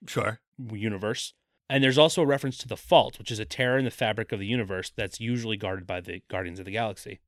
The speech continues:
Speaker 2: So there's a
Speaker 1: A lot
Speaker 2: lot of
Speaker 1: going on there.
Speaker 2: a lot of neat little
Speaker 1: A lot
Speaker 2: things on
Speaker 1: going
Speaker 2: that
Speaker 1: on
Speaker 2: board.
Speaker 1: there. And we hadn't meet, we hadn't met the Guardians yet at
Speaker 2: No,
Speaker 1: this point.
Speaker 2: no,
Speaker 1: So
Speaker 2: Guardians are, are coming up in two movies.
Speaker 1: Thank God.
Speaker 2: Yeah, I can't
Speaker 1: So
Speaker 2: wait.
Speaker 1: excited.
Speaker 2: I cannot wait for
Speaker 1: Music
Speaker 2: that.
Speaker 1: two. Let's just say it now. Let's just
Speaker 2: Oh,
Speaker 1: say it now.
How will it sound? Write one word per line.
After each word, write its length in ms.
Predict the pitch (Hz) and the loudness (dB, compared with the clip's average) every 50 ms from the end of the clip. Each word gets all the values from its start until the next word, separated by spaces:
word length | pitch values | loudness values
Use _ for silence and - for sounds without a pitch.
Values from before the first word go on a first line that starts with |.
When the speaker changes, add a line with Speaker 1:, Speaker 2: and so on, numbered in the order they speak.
| _ _ _ _ _ _ _ _ | _ _ _ _ _ _ _ _
Speaker 2:
So 100 | - - 143 | 0 2 4
there's 100 | 143 143 | 4 6
a 40 | 160 | 6
Speaker 1:
A 20 | |
lot 60 | 139 151 | 4 4
Speaker 2:
lot 80 | 233 220 | 4 4
of 60 | 170 | 2
Speaker 1:
going 120 | 147 131 110 | 2 0 -4
on 180 | 120 131 123 | -8 -10 -10
there. 180 | 92 76 - - | -10 -10 -10 -6
Speaker 2:
a 20 | 180 | -2
lot 120 | 202 226 | -2 0
of 60 | 196 170 | 2 2
neat 180 | 165 156 - | 2 2 2
little 140 | 135 135 123 | 2 2 0
Speaker 1:
A 20 | |
lot 80 | 117 - | 0 0
Speaker 2:
things 260 | - 135 113 117 - - | 2 2 2 2 2 0
on 20 | |
Speaker 1:
going 140 | 113 117 117 | 0 0 0
Speaker 2:
that 160 | 110 101 - | 0 0 0
Speaker 1:
on 40 | 143 | 0
Speaker 2:
board. 220 | 117 107 95 95 | 0 0 0 0
Speaker 1:
there. 60 | 98 | -2
And 40 | 123 165 | 2 4
we 60 | 233 | 4
hadn't 240 | 247 214 160 139 151 | 4 4 2 -2 -6
meet, 180 | 190 220 - _ | -6 -6 -8 _
we 160 | - 151 190 202 | -6 -4 0 2
hadn't 300 | 202 185 175 156 - 139 | 2 0 0 -4 -6 -4
met 160 | 147 180 - | -4 -2 2
the 240 | 170 151 151 143 135 | 2 2 2 2 2
Guardians 340 | - 214 285 277 113 98 95 | 2 2 2 0 -2 -6 -8
yet 140 | 90 78 - _ _ _ - | -12 -16 -18 _ _ _ 2
at 40 | 117 | 4
Speaker 2:
No, 120 | 143 208 | 6 6
Speaker 1:
this 80 | 156 - | 4 4
point. 200 | 117 101 - - - | 0 -6 -6 -6 0
Speaker 2:
no, 220 | 123 - 202 143 | 2 2 2 2
Speaker 1:
So 60 | 113 - | 0 -2
Speaker 2:
Guardians 400 | - 113 110 127 135 131 131 123 | -2 -2 0 2 2 0 0 0
are, 160 | 127 120 123 - | 0 0 0 -2
are 120 | 127 120 | -4 -6
coming 200 | - - 131 123 | -6 -4 -4 -2
up 140 | 127 139 - | -2 -4 -4
in 160 | 135 113 98 - _ | -4 -6 -6 -8 _
two 300 | - - - 110 110 120 | -12 -10 -6 -6 -4 -4
movies. 400 | 135 170 208 247 - 294 311 349 - | -4 -4 -6 -6 -6 -6 -6 -6 -6
Speaker 1:
Thank 200 | - - - - | -8 -8 -8 -8
God. 360 | - 90 - - - - - - _ - | -6 -6 -6 -6 -8 -10 -12 -18 _ -14
Speaker 2:
Yeah, 200 | - 82 85 85 | -10 -8 -6 -6
I 100 | 82 85 | -6 -6
can't 200 | - - 98 87 | -6 -6 -4 -2
Speaker 1:
So 100 | 87 - | -2 -2
Speaker 2:
wait. 100 | 92 85 | -2 -4
Speaker 1:
excited. 340 | - - - 110 95 92 90 | -6 -6 -4 -4 -4 -4 -4
Speaker 2:
I 20 | |
cannot 360 | 87 123 101 95 90 95 101 | -6 -6 -4 -6 -6 -8 -8
wait 160 | 95 98 90 | -8 -10 -8
for 60 | - 135 | -2 0
Speaker 1:
Music 340 | 139 160 180 196 185 175 - | 2 2 4 4 2 2 0
Speaker 2:
that. 80 | - - - | -2 -10 0
Speaker 1:
two. 300 | - 151 117 101 95 - - | 2 4 4 4 2 -2 -6
Let's 140 | 151 151 - | -6 -4 -4
just 160 | 170 147 - | -4 -2 0
say 140 | - 151 123 | 2 2 2
it 80 | 92 | 0
now. 240 | 104 104 85 - - _ _ _ _ _ _ _ _ _ | -2 -4 -4 -4 -10 _ _ _ _ _ _ _ _ _
Let's 120 | 202 - - | -6 -2 0
just 100 | 240 214 | 6 8
Speaker 2:
Oh, 40 | 214 | 8
Speaker 1:
say 60 | 214 | 8
it 80 | 208 202 | 8 6
now. 180 | 185 - - | 2 0 -2